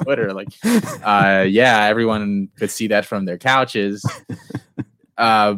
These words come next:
Speaker 1: but you have to believe another guy that it's just wheels up for this year.
Speaker 2: Yeah, absolutely. And a couple other quotes that they pulled out there, um,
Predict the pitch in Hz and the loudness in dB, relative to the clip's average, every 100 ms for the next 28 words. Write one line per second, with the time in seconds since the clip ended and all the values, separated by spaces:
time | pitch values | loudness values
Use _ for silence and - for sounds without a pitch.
0 | 101 127 120 120 139 135 143 135 123 120 | -2 2 2 2 0 2 2 2 0 -4
1 | 107 104 107 101 98 101 95 87 90 87 | -4 -2 -2 0 -2 -2 -4 -6 -12 -12
2 | 90 - 87 - - 92 90 85 90 76 | -14 -12 -12 -12 -18 -14 -12 -12 -12 -14
3 | - 60 60 65 - - 50 50 _ _ | -16 -20 -18 -16 -16 -16 -20 -20 _ _
4 | _ _ _ - - - 123 78 90 107 | _ _ _ -20 -18 0 2 4 2 2
5 | - 104 98 92 92 101 95 95 - - | 2 2 2 2 2 0 -2 -6 -4 2
6 | 143 120 110 104 - 101 - 107 104 98 | 2 4 2 0 0 0 0 -6 -4 -4
7 | - 104 98 95 95 - 95 95 92 82 | -4 -2 2 2 2 0 -2 -2 -6 -4
8 | 101 95 90 85 82 | 0 0 -2 -6 -12